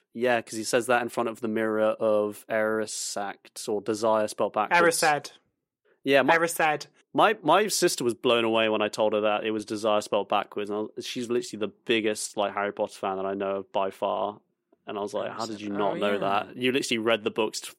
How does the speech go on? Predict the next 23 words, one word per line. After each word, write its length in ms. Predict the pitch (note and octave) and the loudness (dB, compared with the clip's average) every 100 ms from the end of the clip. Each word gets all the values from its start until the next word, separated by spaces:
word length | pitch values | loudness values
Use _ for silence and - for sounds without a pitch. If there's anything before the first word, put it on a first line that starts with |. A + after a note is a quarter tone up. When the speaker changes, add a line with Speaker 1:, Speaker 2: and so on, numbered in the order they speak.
| - | 2
Speaker 1:
thirty 240 | A#2 A2 | 4 4
thousand 380 | - A2 A2 B2 | 2 2 2 0
<laughs> 100 | - | 2
times 320 | C#3 B2+ - | 2 2 4
over 240 | B2+ A#2+ | 4 4
growing 400 | A#2 C3+ E3+ D3+ | 2 0 2 0
up." 60 | G#3+ | 2
Speaker 3:
Yeah, 360 | G3 C3+ A#2+ B2 | 2 2 -4 -8
that's 320 | F3+ G#3 - | -6 -6 -6
weird. 460 | A3 F#3 A2 G#2 - _ _ _ _ _ | -6 -4 -6 -10 -16 _ _ _ _ _
Speaker 1:
Well, 140 | - F#3 | 2 6
then 180 | A3+ | 6
there's 200 | G#3 G#3 | 8 6
the 100 | G3 | 8
other 180 | G3 F#3+ | 6 6
thing. 260 | - B2+ A2 | 4 2 2
Because 400 | C3+ E3+ F#3 F3 | -2 4 4 4
Yoda's 280 | D#3+ D#3 C3+ | 4 4 2
only 340 | C#3 C3+ C3 | 2 4 6
in 80 | C3 | 6
the 80 | B2+ | 4
movie 260 | A#2 A2+ A2+ | 2 0 -2
for, 280 | - A2 | -2 -2